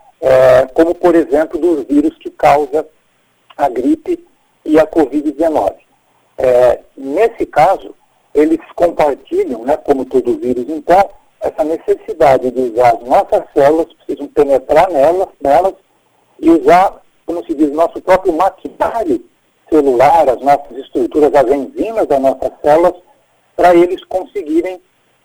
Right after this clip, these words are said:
se reproduzir. Então, é, nesse sentido, apesar de serem organismos, é, muito simples, eles causam muito dano. E no caso de vírus R N A, como o da gripe e o da covid dezenove,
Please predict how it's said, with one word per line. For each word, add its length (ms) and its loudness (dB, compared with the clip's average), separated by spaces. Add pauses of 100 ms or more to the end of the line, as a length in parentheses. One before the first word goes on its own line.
(120)
se 140 -6
reproduzir. 800 -2 (520)
Então, 580 0
é, 320 2
nesse 440 0
sentido, 420 -4
apesar 380 2
de 140 -8
serem 220 2
organismos, 760 -2 (380)
é, 280 4
muito 420 -6 (160)
simples, 380 -10 (600)
eles 440 2 (400)
causam 520 0
muito 520 -8
dano. 360 -2 (500)
E 100 -2
no 160 -2
caso 360 0
de 240 -2
vírus 360 0 (180)
R 300 -2
N 240 0
A, 160 4 (120)
como 300 2
o 200 0
da 140 4
gripe 440 -6 (440)
e 140 0
o 100 2
da 180 2
covid 460 -2
dezenove, 680 0